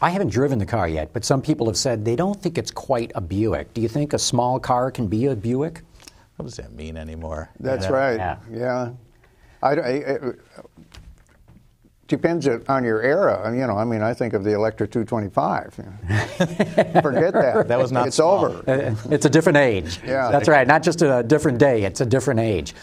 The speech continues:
Speaker 1: How about the Chevrolet Sonic, which used to be the Aveo, and that earned not a great reputation for itself
Speaker 2: I
Speaker 1: in the
Speaker 2: think
Speaker 1: market?
Speaker 2: that's gonna be kind of the,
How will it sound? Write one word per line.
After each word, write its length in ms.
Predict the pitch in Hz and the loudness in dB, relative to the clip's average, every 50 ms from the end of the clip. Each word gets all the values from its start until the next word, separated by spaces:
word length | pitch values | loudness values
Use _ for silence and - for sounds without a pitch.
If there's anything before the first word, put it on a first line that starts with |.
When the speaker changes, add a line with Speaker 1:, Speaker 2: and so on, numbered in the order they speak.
| - - - - - | -20 -20 -20 -4 2
Speaker 1:
How 100 | - 208 | 2 4
about 180 | 226 220 180 - | 4 4 2 2
the 60 | 127 | 2
Chevrolet 420 | - 170 156 143 147 139 117 110 | 2 4 4 4 4 2 2 2
Sonic, 460 | - - 151 135 135 117 80 - - | 2 2 2 2 2 0 -2 -2 -2
which 160 | 113 120 - - | -4 -4 0 2
used 240 | 147 165 170 165 | 2 2 2 2
to 60 | - 123 | 0 0
be 160 | 110 120 117 | 0 0 0
the 160 | 101 104 101 | 0 2 0
Aveo, 600 | 104 95 92 123 135 143 120 104 95 92 95 104 | 0 2 2 2 2 4 4 2 2 2 2 2
and 120 | 101 95 104 | 0 2 2
that 200 | 117 123 131 117 - - | 2 2 0 -2 -4 -6
earned 520 | - 147 139 135 131 127 127 127 120 123 135 | -4 -2 0 0 0 0 0 0 0 0 0
not 220 | 147 156 160 160 | 0 2 2 2
a 40 | 143 | 2
great 280 | 120 135 139 135 - | 2 2 0 0 0
reputation 720 | - 135 127 - - 104 - - 127 123 120 - 120 90 | 0 0 -2 0 -2 -4 -2 -2 -2 -2 -2 -2 -4 -4
for 180 | 87 - 101 85 | -4 -4 -4 -4
itself 240 | 85 - - 120 92 | -4 -2 0 0 0
Speaker 2:
I 60 | 127 | 0
Speaker 1:
in 40 | 143 | 0
the 40 | 104 | -2
Speaker 2:
think 140 | 95 156 131 | -2 -2 -2
Speaker 1:
market? 140 | 101 90 101 | 0 0 -2
Speaker 2:
that's 160 | 101 - - 73 | -2 -2 -4 -4
gonna 200 | 107 101 98 90 | -4 -4 -4 -6
be 260 | 82 - 90 87 90 | -6 -6 -6 -8 -8
kind 300 | 87 - - 95 90 87 | -8 -8 -6 -6 -4 -4
of 100 | 87 85 | -6 -6
the, 240 | 82 85 80 80 - | -4 -4 -4 -6 -6